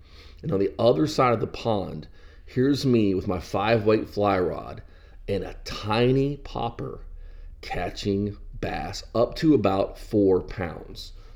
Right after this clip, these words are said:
Elephants eat peanuts too. And here is the thing on small pressured water. The number one thing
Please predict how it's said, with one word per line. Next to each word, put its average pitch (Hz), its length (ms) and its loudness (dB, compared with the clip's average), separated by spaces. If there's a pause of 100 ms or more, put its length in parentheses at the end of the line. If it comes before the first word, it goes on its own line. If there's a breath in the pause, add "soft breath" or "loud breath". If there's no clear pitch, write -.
(480 soft breath)
Elephants 107 680 -2 (200)
eat 98 240 -6
peanuts 90 460 -4
too. 85 420 -4
And 95 80 -8
here 139 340 2
is 156 140 0
the 147 80 2
thing 113 500 0
on 95 160 -2
small 101 680 0
pressured 90 680 -2
water. 82 480 -2 (800)
The 107 140 4
number 131 340 6
one 139 320 6
thing 104 500 4